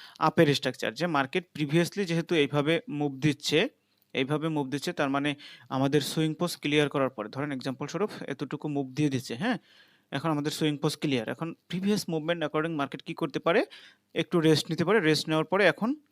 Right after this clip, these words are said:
এই পয়েন্টে যখন আসবে, এই পয়েন্ট থেকে মার্কেটের আপে যাওয়ার কথা। Normally মার্কেট আপনার হচ্ছে কোনো একটা পার্টি, মার্কেটে পার্টি হচ্ছে দুইটা, একটা বায়ার, একটা হচ্ছে সেলার। So এখানে হচ্ছে যে কোনো একটা পার্টির কাছে আনলিমিটেড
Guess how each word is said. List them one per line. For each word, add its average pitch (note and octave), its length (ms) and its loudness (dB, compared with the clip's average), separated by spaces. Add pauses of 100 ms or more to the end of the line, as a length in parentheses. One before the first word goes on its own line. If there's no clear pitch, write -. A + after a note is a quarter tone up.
এই D#3+ 160 6
পয়েন্টে D#3+ 340 2
যখন D#3+ 260 0
আসবে, D#3 260 2
এই F#3 60 2
পয়েন্ট D3+ 280 -2
থেকে D#3+ 160 -4
মার্কেটের D3 340 -4
আপে D#3 260 2
যাওয়ার C#3+ 240 4
কথা। - 240 -10 (420)
Normally D#3+ 520 6 (380)
মার্কেট D3+ 480 2 (460)
আপনার C#3 280 -4
হচ্ছে E3+ 320 0 (440)
কোনো E3 180 0
একটা - 160 0
পার্টি, B2+ 260 0
মার্কেটে C3 320 -4
পার্টি C#3+ 320 2
হচ্ছে E3 200 -4
দুইটা, C#3+ 260 -4
একটা C3+ 200 -4
বায়ার, C#3 260 10 (460)
একটা D#3+ 240 2
হচ্ছে F#3+ 280 8 (160)
সেলার। D3+ 320 4 (720)
So E3+ 180 8 (120)
এখানে F#3 240 2
হচ্ছে F#3+ 340 4 (640)
যে F3 220 6
কোনো A3+ 180 6
একটা G#3 180 6
পার্টির D#3+ 340 8
কাছে E3 300 4
আনলিমিটেড E3+ 580 6